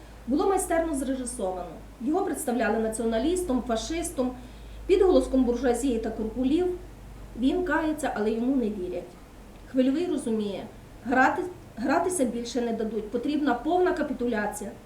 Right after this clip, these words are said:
перетворення на раба. І тут саме заарештовують його близького приятеля Ялового, пізніше Микола Куліш. Хвильовий розуміє, що невдовзі буде так і з ним.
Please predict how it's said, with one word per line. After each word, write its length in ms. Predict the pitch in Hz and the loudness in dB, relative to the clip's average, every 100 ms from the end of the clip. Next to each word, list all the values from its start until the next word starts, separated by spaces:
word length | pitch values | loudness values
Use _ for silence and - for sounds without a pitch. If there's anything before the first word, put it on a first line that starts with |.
| - - | -14 -6
перетворення 680 | 214 - 254 285 285 269 247 - - - | -4 -4 -2 0 2 0 0 -6 -20 -12
на 180 | 233 233 | -2 0
раба. 360 | 240 220 170 - - - - - - | 2 0 -4 -8 -12 -20 -20 -20 -6
І 80 | 302 | 2
тут 220 | 427 480 | 6 6
саме 300 | 349 370 370 | 6 4 4
заарештовують 760 | 277 277 269 - 320 330 302 285 | 2 2 2 0 -2 2 2 2
його 160 | 285 | 0
близького 460 | 240 370 - 349 330 | 2 2 2 0 0
приятеля 680 | 277 277 214 196 190 175 170 - - - - - - - - - - | 0 0 0 0 -2 -4 -4 -10 -20 -20 -20 -20 -20 -20 -20 -18 -4
Ялового, 760 | 233 285 285 247 202 170 190 - - - - | 2 2 2 2 2 2 0 -8 -16 -16 -4
пізніше 420 | 233 277 294 294 | 0 2 2 2
Микола 420 | 269 - 254 254 | 2 4 6 4
Куліш. 380 | 254 247 175 - - - - - - - | 2 -2 -2 -8 -12 -18 -20 -20 -18 -4
Хвильовий 420 | 254 311 427 466 | 4 10 12 12
розуміє, 560 | 440 381 349 247 185 - - - - | 12 10 8 8 4 -2 -12 -20 -8
що 160 | - 269 | 4 8
невдовзі 460 | 262 220 381 359 | 8 6 2 4
буде 300 | 269 220 254 | 2 4 2
так 220 | 240 208 208 - | 2 0 -2 -4
і 60 | |
з 120 | 202 | -2
ним. 220 | 208 185 | 0 0